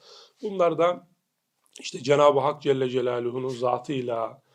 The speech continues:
sıfatlarıyla ilgili olan konular, ahiret ahvalinin keyfiyetiyle alakalı olan konular, kabir ahvalinin keyfiyetiyle ilgili olan meseleler ki bunlara,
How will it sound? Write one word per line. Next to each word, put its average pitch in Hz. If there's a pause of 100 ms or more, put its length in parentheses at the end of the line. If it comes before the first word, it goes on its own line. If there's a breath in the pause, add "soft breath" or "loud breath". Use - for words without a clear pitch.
(180 soft breath)
sıfatlarıyla 131
ilgili 123
olan 117
konular, 117
ahiret 135
ahvalinin 131
keyfiyetiyle 131
alakalı 120
olan 117
konular, 117
kabir 131 (500 soft breath)
ahvalinin 139
keyfiyetiyle 135
ilgili 131
olan 123
meseleler 127
ki 135
bunlara, 127